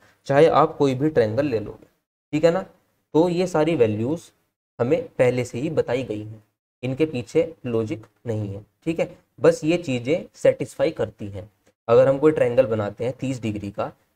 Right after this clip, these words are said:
तो उसमें ये इस रेशो को क्या करती है, हमेशा satisfy करती है। ठीक है, तो ये सारी चीज़ें वहाँ से ली गई हैं।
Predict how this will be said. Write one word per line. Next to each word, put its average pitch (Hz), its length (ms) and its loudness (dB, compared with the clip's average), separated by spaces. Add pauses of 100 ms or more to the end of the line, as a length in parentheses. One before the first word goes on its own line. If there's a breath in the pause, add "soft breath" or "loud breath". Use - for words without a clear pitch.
(120)
तो 165 60 -2
उसमें 147 340 -2
ये 123 200 -4
इस - 300 -4
रेशो 110 280 -6
को 135 120 -6
क्या 123 160 0
करती 113 260 -8
है, 123 60 -4
हमेशा 110 380 -6 (220)
satisfy - 480 0
करती - 280 -14
है। - 60 -18 (140)
ठीक 156 140 0
है, - 80 -4
तो - 120 -2
ये 160 140 6
सारी 147 220 0
चीज़ें 135 260 -4
वहाँ 123 160 -4
से 113 140 -8
ली 107 100 -6
गई - 240 -20
हैं। - 80 -20